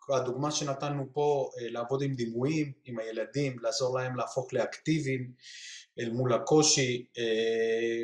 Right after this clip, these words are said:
ממליץ לכם להחזיר אחורה את הפרק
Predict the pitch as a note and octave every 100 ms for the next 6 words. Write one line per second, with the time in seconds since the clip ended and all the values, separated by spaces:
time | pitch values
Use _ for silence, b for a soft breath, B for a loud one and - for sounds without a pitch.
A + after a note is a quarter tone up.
0 | A2+ A#2 C#3 F#3+ A3 A3 G#3+ G#3 G3 F#3
1 | F#3+ F3 D#3+ D#3+ D3 C#3+ C#3 E3+ G3 F#3
2 | - F#3+ F#3+ F#3 D3 - C3+ C3 - F3
3 | E3+